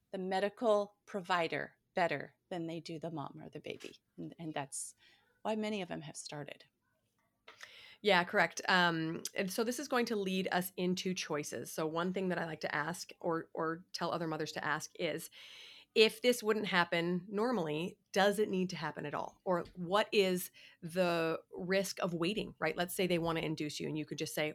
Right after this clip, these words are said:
Speaker 2: "What if we wait? What happens if we wait?" You know, and you can, you can then be informed enough to make that choice. So hands down, the number one choice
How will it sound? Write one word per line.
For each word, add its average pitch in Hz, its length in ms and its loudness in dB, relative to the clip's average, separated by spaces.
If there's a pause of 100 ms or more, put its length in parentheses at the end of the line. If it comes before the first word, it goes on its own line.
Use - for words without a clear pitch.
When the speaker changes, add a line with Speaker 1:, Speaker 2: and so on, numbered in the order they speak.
(120)
Speaker 2:
"What 233 100 -2
if 247 80 -6
we 294 80 0
wait? 269 420 -2
What 196 140 -4
happens 190 340 0
if 156 100 -12
we 151 100 -8
wait?" - 260 -12 (180)
You 208 80 2
know, 180 100 6
and 175 100 4
you 160 60 -2
can, - 140 -2 (140)
you 185 120 -4
can 170 200 0
then 175 260 2 (260)
be 185 120 2
informed 165 400 0
enough 143 180 -4
to - 80 -8
make 147 140 -6
that - 160 -6
choice. - 320 -8 (460)
So 202 180 2
hands 254 640 2
down, 190 260 4
the 170 80 4
number 165 180 2
one 208 160 0
choice 160 340 -2